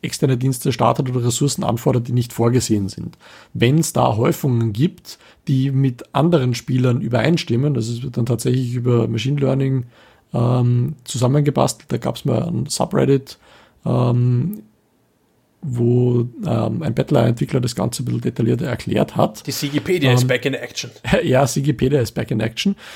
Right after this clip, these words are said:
Speaker 1: Und letztlich führt es dann nur dazu, dass das Spiel einfach nicht startet. Das heißt, es wird dem Server gesagt, „Na, der Spieler macht irgendwas nicht richtig,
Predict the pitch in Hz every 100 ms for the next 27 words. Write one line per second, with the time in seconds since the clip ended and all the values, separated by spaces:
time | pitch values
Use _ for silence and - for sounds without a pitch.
0 | - 151 151 143 151 - 160 - - 160
1 | 170 160 - 143 139 165 185 - 156 143
2 | 131 - 180 - 135 143 131 120 - 117
3 | 123 110 - _ _ - - 117 131 -
4 | 113 139 143 127 - 127 143 131 117 123
5 | 151 - 139 185 151 127 151 151 123 -
6 | 185 156 147 156 139 - 131 123 - 123
7 | - 202 214